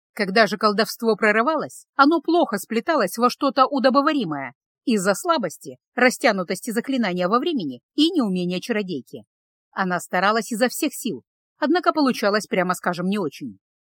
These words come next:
Пробовала снова и снова, не сдавалась. Однако не раз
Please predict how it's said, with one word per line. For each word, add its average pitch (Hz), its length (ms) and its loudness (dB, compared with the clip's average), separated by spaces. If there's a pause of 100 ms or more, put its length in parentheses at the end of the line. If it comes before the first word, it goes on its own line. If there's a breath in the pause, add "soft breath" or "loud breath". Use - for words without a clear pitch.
(160)
Пробовала 202 540 4
снова 262 360 2
и 294 40 2
снова, 165 440 -2 (180)
не 220 160 6
сдавалась. 190 600 2 (520)
Однако 269 460 2
не 294 160 4
раз 247 380 2